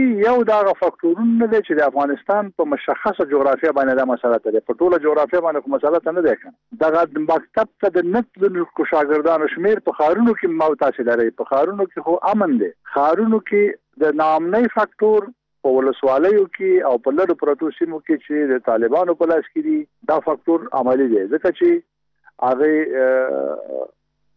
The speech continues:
شاید خلک مکتب ته پرې نه دي. ولې هلته هم د زیربنا نه موجودیت دی. بل عامل چې دوی ناامني وي،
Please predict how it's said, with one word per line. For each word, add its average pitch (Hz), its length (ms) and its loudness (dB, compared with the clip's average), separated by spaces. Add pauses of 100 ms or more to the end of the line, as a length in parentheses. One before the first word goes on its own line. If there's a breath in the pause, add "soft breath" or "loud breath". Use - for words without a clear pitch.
(220)
شاید 151 220 0
خلک 156 280 -2
مکتب 170 300 -4
ته 127 120 -4
پرې 110 220 -2
نه 101 100 -2
دي. 95 80 -2 (140)
ولې 156 160 2 (100)
هلته 247 220 0
هم 220 80 -2
د 180 180 0
زیربنا 175 400 2
نه 156 140 0
موجودیت 117 420 0 (100)
دی. - 140 -14 (140)
بل 247 200 4 (300)
عامل 220 300 0
چې 190 140 -4 (120)
دوی 208 160 4
ناامني 196 340 0
وي، 226 220 2